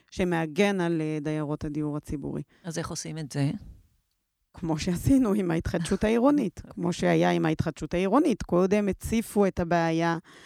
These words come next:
Speaker 1: של ההתחדשות העירונית, שאנשים לא יכולים לחזור לבתים שלהם.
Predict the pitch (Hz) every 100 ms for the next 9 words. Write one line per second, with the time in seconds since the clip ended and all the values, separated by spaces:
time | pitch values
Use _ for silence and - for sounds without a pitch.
0 | - _ - 170 160 - 160 - 165 160
1 | 165 180 220 269 - 202 175 165 185 175
2 | 170 175 170 165 - 165 165 156 156 -
3 | 156 151 156 147 143